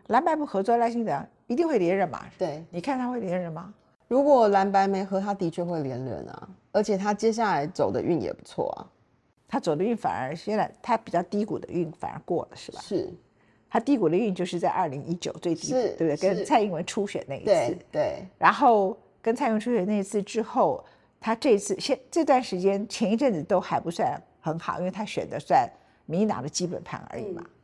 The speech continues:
Speaker 2: 嗯，嗯。
Speaker 1: 好，可是过来他会往上走，是吧？
Speaker 2: 是。
Speaker 1: 然后一直往上走，一直往上走。
Speaker 2: 但是因为他已经成为台湾的总统，所以他变成就是说，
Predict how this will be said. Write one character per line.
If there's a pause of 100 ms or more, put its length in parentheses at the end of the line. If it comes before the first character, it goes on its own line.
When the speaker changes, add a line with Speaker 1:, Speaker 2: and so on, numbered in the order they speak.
Speaker 2:
嗯，
嗯。
Speaker 1:
好， (300)
可
是 (220)
过
来
他
会
往
上
走，
是
吧？
Speaker 2:
是。 (1300)
Speaker 1:
然
后
一
直
往
上
走，
一
直
往
上
走。
Speaker 2:
但
是
因
为
他
已
经
成
为
台
湾
的
总
统，
所
以
他
变
成
就
是
说，